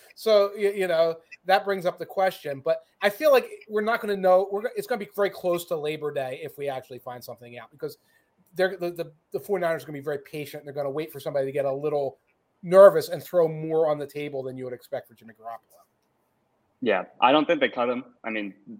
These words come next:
Speaker 2: they don't really have to. Like, they already have the money available for the budget. Like, if they need to move money around to create room for some unexpected acquisition, they can.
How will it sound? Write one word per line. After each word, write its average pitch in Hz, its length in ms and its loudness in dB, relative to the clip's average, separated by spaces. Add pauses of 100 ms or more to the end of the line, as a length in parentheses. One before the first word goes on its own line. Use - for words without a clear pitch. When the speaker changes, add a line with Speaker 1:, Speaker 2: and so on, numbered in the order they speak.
(120)
Speaker 2:
they 113 120 0
don't 117 120 -2
really 123 180 -2
have 123 220 0
to. - 220 -12 (160)
Like, 101 220 -6 (200)
they 101 220 -4
already 104 260 0
have 113 160 0
the 113 60 -6
money 113 260 -4
available 110 400 0
for - 80 -18
the 110 60 -12
budget. 123 440 0 (140)
Like, 98 240 -6 (680)
if - 80 -20
they 101 100 -8
need 101 200 -4
to 107 60 -6
move 110 180 -4
money 113 200 -2
around 110 320 -2
to 110 80 -6
create 107 580 -6
room 113 380 -6
for 101 240 -8
some 110 280 -4
unexpected 107 520 -4
acquisition, 104 480 -6
they 98 80 -12
can. 117 480 -4